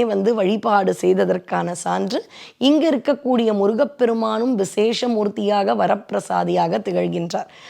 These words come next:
அதனால் பக்தர்கள் அனைவரும் இங்கு வாருங்கள். சூரிய தோஷம், சூரியனால் ஏற்படும் விட்டமின் டி பிரச்சனைகள், ஏதாவது நோய் மறுபடியும் மறுபடியும் வந்தா அதுவும் விட்டமின் டி காரணமாக இருக்கும். அதனால்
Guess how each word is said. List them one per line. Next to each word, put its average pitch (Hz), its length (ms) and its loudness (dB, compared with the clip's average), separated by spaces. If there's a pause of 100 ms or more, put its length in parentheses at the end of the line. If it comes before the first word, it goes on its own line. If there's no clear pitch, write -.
(160)
அதனால் 185 500 2
பக்தர்கள் 240 500 0
அனைவரும் 190 480 0
இங்கு 175 240 0
வாருங்கள். 165 400 0 (560)
சூரிய 262 640 2
தோஷம், - 340 0 (840)
சூரியனால் 254 580 2 (140)
ஏற்படும் 208 440 0
விட்டமின் 220 440 0
டி 196 120 0
பிரச்சனைகள், 190 640 -6 (560)
ஏதாவது 269 500 4 (140)
நோய் 277 220 4 (100)
மறுபடியும் 220 500 2
மறுபடியும் 226 460 0
வந்தா 196 200 0 (120)
அதுவும் 233 400 0
விட்டமின் 214 400 -2
டி 196 120 -4 (180)
காரணமாக 190 460 -2 (120)
இருக்கும். 185 280 -10 (140)
அதனால் 196 380 0